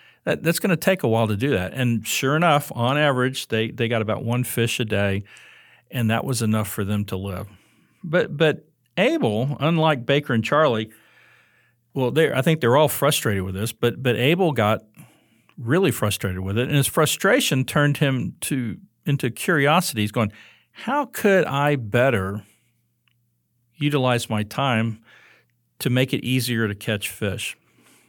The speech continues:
And, and, and so he came up with this idea of a fish catching device. He didn't know the, the name for it, so we don't really know a lot about their background. Maybe they got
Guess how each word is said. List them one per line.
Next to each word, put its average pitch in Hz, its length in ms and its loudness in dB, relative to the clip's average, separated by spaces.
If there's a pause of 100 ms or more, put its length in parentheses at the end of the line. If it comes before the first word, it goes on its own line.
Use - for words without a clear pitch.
(100)
And, 139 200 -6
and, 127 260 -8 (640)
and 147 220 0
so 147 500 4
he 160 140 -6
came 226 300 0
up 208 160 2
with 156 80 -2
this 139 180 2
idea 151 420 4
of 135 80 2
a 139 120 2
fish - 600 -2 (120)
catching 113 460 0
device. 95 520 -6 (400)
He 151 160 -2
didn't 151 260 2
know 139 200 4
the, 113 240 0
the 110 180 -2
name 143 480 0 (220)
for 185 280 -2
it, - 120 -6 (880)
so 117 200 0
we 123 100 2
don't 147 160 2
really 135 200 2
know 135 160 4
a 131 40 2
lot 127 200 4
about 120 220 -2
their 113 120 0
background. 104 640 0
Maybe 120 280 0
they 117 240 4
got 110 320 2